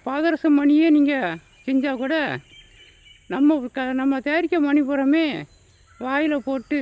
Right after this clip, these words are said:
ந-, ரொம்ப தூரம் நடக்கலாம். அதே நேரத்துல பால்ல, சுடுபால்ல போட்டு சாப்பிடலாம். அதிகமா வந்து காயகற்ப மணி தான் நம்ம அதிகமா தயாரிச்சிட்டு வரோம். அதனால வந்து நம்ம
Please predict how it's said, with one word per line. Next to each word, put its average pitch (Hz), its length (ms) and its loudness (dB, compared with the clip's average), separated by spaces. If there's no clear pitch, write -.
ந-, 247 400 -6
ரொம்ப 254 140 -4
தூரம் 262 320 -2
நடக்கலாம். 254 500 -2
அதே 262 220 0
நேரத்துல 294 340 -2
பால்ல, 285 520 0
சுடுபால்ல 302 560 0
போட்டு 285 420 -2
சாப்பிடலாம். 220 480 -6
அதிகமா 320 460 6
வந்து 294 320 2
காயகற்ப 269 640 -2
மணி 262 240 0
தான் 277 140 -2
நம்ம 247 200 -4
அதிகமா 262 380 -2
தயாரிச்சிட்டு 254 560 -4
வரோம். 156 240 -10
அதனால 302 340 2
வந்து 311 220 4
நம்ம 285 280 4